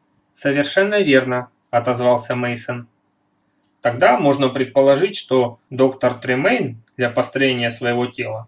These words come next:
возьмёт всё необходимое у нас с вами». «Во многих случаях, насколько мне известно, призраки так и поступают. Когда сторонний наблюдатель ощущает холод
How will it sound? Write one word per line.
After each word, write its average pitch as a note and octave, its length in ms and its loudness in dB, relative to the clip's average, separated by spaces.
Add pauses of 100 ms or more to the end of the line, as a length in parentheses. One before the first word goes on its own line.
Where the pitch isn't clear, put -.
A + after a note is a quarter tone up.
(120)
возьмёт C3+ 400 0
всё E3 140 -4
необходимое D3+ 920 -2
у B2 80 -10
нас A2+ 300 -4
с - 80 -20
вами». A2+ 340 -8 (1200)
«Во C3+ 160 6
многих D#3 400 -2
случаях, G#3 500 -4
насколько C3+ 520 -2
мне C3 220 0
известно, B2 460 -2
призраки F3+ 560 0
так D#3 220 -4
и D3+ 80 -6
поступают. A#2 760 -2 (260)
Когда C#3 320 6
сторонний C#3+ 460 4
наблюдатель C#3 640 2
ощущает C3+ 540 0
холод F#3+ 500 0